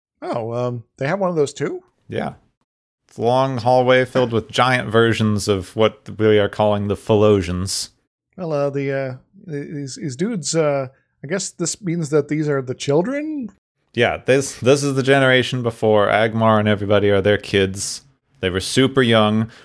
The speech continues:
Speaker 2: when a human came and accidentally infected them all with a disease.
Speaker 1: Oh, no. Hmm.
Speaker 2: But he also helped in them find a cure later.
Speaker 1: Oh, well,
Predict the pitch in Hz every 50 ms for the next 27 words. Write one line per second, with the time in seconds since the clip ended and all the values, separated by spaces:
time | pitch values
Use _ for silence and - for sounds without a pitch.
0 | _ - 107 113 110 107 107 107 101 - - - 165 202 185 151 139 120 113 -
1 | - 113 107 104 104 98 95 95 104 117 123 113 - 117 117 120 117 107 110 107
2 | 101 95 - - 127 127 127 117 107 104 107 107 104 101 98 98 98 92 - 95
3 | 90 87 - - _ _ _ - 104 95 92 107 101 98 120 139 135 113 98 90
4 | 80 - - - - - _ _ _ _ _ _ _ _ _ - 160 196 208 262
5 | 285 247 175 147 139 131 127 127 117 - _ _ _ _ _ _ _ _ _ _
6 | - 180 220 165 131 117 98 - - - - _ _ _ _ _ - 110 113 113
7 | 120 131 147 - - 135 120 98 123 123 123 120 - 120 113 110 101 - _ _
8 | _ _ _ _ _ _ _ - 117 113 110 104 - - 117 110 110 101 98 -
9 | - - 123 117 104 92 92 101 101 95 87 - - _ _ _ _ _ _ -
10 | 220 139 120 151 190 - -